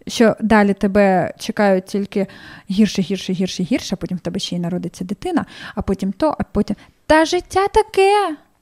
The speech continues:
Це навіть в двадцять років її чекає. Тобто завершення роботи, отримання, як, там, е, життя на дитяче, якщо особливо,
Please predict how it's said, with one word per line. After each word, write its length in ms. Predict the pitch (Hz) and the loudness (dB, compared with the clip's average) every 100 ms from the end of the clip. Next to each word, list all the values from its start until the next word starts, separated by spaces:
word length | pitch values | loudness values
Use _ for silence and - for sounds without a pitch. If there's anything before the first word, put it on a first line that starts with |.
| _ _ - | _ _ -6
Це 140 | 330 | -2
навіть 280 | 349 370 330 | 2 2 2
в 80 | 240 | -2
двадцять 540 | 226 294 359 - 381 | 2 4 4 2 0
років 340 | 370 349 311 - | 2 2 0 0
її 240 | 277 269 | 2 0
чекає. 600 | 254 262 - 226 202 190 - - - - | -2 -6 -2 -2 -2 -4 -8 -20 -14 -6
Тобто 260 | 196 208 | -4 -2
завершення 800 | 202 220 240 - 226 214 202 185 - | 2 4 4 4 2 4 4 0 0
роботи, 840 | 208 196 254 370 370 339 311 302 - - - - | 0 2 2 4 4 2 0 0 -4 -14 -14 -6
отримання, 840 | 214 240 233 214 196 196 190 180 | -2 2 4 4 2 2 2 2
як, 200 | 170 196 190 196 | 2 -2 -2 -6
там, 360 | - 185 185 175 | -2 0 0 -2
е, 400 | 185 185 180 185 | 0 0 0 0
життя 320 | 190 - 196 | -2 0 2
на 140 | 196 | 2
дитяче, 560 | 190 202 269 294 330 254 | 2 2 4 4 4 2
якщо 380 | 220 - 208 196 | 0 2 4 4
особливо, 540 | 196 - 202 208 196 | 0 -2 0 0 0